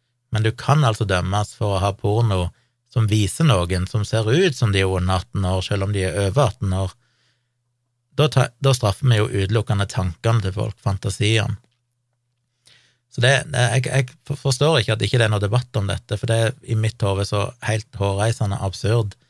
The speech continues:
Så la ikke si vi hadde satt grensen på seksten da, og sagt, "Ok, animert og tegnet materiale av barn som under seksten år." Det kunne en akseptert, for da var det,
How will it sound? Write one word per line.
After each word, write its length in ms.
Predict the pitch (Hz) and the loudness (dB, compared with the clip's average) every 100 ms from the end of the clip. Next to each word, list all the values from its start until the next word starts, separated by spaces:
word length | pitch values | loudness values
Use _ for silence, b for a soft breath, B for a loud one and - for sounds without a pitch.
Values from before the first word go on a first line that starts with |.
| b b b b b b | b b b b b b
Så 80 | - | 0
la 80 | 156 | 0
ikke 80 | 156 | 2
si 100 | 143 | 2
vi 120 | 170 143 | 4 4
hadde 160 | 127 | 2
satt 160 | 135 123 | 2 2
grensen 320 | 117 113 127 | 0 2 2
på 80 | 123 | 2
seksten 440 | 117 113 - 147 | 2 0 0 2
da, 60 | 110 | 2
og 60 | 104 | 2
sagt, 220 | 107 - | 0 0
"Ok, 120 | 127 139 127 | 0 2 4
animert 600 | 120 117 113 123 123 120 | 4 4 4 4 2 0
og 60 | 110 | 0
tegnet 640 | 104 98 92 101 110 92 _ _ _ _ _ _ - | 2 2 0 0 0 -2 _ _ _ _ _ _ 0
materiale 640 | 117 - 101 104 110 98 | 0 2 2 2 2 0
av 240 | 95 104 101 | 0 -2 0
barn 280 | 98 101 110 | 0 0 0
som 120 | 104 | -2
under 200 | 101 107 | -2 0
seksten 400 | 117 110 - 147 | 0 0 -2 0
år." 200 | 104 90 - _ _ _ _ _ | 0 -2 -8 _ _ _ _ _
Det 160 | 139 143 127 | -4 -2 0
kunne 240 | 104 120 | 0 2
en 80 | 107 | 2
akseptert, 480 | - 104 135 160 - | 0 -2 2 0 0
for 140 | 117 | 0
da 40 | 120 | 2
var 80 | 110 | 2
det, 100 | 104 | 0